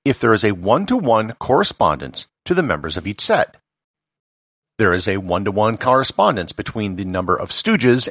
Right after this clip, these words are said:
and the number of wise men. Likewise, there is a one-to-one correspondence between the number of deadly sins, the number of Akira Kurosawa's samurai, and the number of Snow White's dwarfs.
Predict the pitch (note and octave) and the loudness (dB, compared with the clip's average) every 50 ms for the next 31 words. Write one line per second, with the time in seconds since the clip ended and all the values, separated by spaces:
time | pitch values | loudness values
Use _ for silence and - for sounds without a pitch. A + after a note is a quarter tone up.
0 | - F#2+ G#2 G#2+ A#2 A2+ G2 D#2 D#2 E2+ G#2 - C#3 B2+ A2 B2 E3+ A3 G#3+ - | -2 -4 -4 -2 -2 -4 -4 -4 -2 -2 0 2 2 0 2 0 2 2 2 0
1 | - F#3+ D3+ C3 B2 - - _ _ _ _ _ _ _ _ _ _ A2+ A2+ A2+ | 0 -2 -2 -2 -4 -6 -12 _ _ _ _ _ _ _ _ _ _ -2 0 0
2 | - G2 F2+ F2 G#2 G#2+ - A2+ G#2+ G#2 - A2 G#2+ G#2 G#2 F2+ F2+ F#2 G2 G2+ | 2 0 0 2 0 0 0 0 2 2 2 0 0 0 -2 -2 -2 -2 -2 -2
3 | G2 G2 G2+ G#2+ G#2 - B2 B2 B2 - - - G3+ C#3 G2 E2 D2+ - - - | -2 -2 -2 -2 0 0 2 2 2 2 2 2 2 2 0 -4 -8 -10 -10 -10
4 | - - A2 G2+ F#2+ F#2+ F#2 F#2 G#2 A2 G2+ G2 F#2+ F#2+ - F#2+ E2 D#2+ E2+ E2+ | -8 -6 -6 -6 -4 -6 -4 -2 0 2 4 4 4 4 2 0 -2 -2 -2 -4
5 | - - F3+ F3 F3 F3 E3+ D#3+ - - _ _ _ _ _ G#2 G2 F#2 G#2+ A#2+ | -2 0 2 2 2 0 -2 -6 -8 -12 _ _ _ _ _ -8 -4 -2 -2 0
6 | A#2+ A#2+ A#2 - G#2 G#2 F#2 F#2+ - - C#3 C3 A#2+ A#2 - - A2+ G2+ F#2+ - | 2 2 2 2 0 -2 -2 -4 -4 -2 2 2 2 2 2 2 0 0 2 2
7 | - G#2 F#2+ F#2 F2 - - - D#3 E3 E3 D#3+ D3+ D3 D3 C#3+ C#3 C#3+ C#3 C3 | 2 2 2 2 0 -2 0 2 2 4 4 4 4 4 4 4 4 2 2 0
8 | - - - - - - D#3+ F3+ F3 F3 C3 A2 G2 G2 G2+ G#2+ - A2 G#2+ - | -4 -12 -20 -10 -2 0 0 2 2 0 0 0 2 2 2 2 2 0 -2 -2
9 | - G2 F2+ D2+ D2 D#2 D2 D2+ - - A#2+ C#3 C3+ F#2+ C#2+ - - - - | -4 -4 -4 -2 -2 -2 -2 -2 -4 -4 2 4 4 4 4 0 -4 -8 -10